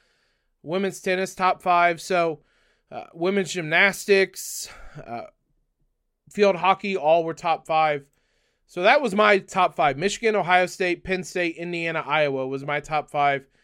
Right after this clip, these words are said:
I think I effectively just switched Indiana and Wisconsin on this list. Look, I put a lot more thought into this than probably anyone else did. I have a whole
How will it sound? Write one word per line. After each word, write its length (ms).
I 120
think 180
I 140
effectively 520
just 260
switched 360
Indiana 400
and 100
Wisconsin 540
on 120
this 200
list. 460
Look, 300
I 120
put 200
a 40
lot 460
more 200
thought 300
into 180
this 260
than 160
probably 960
anyone 340
else 220
did. 220
I 200
have 180
a 100
whole 420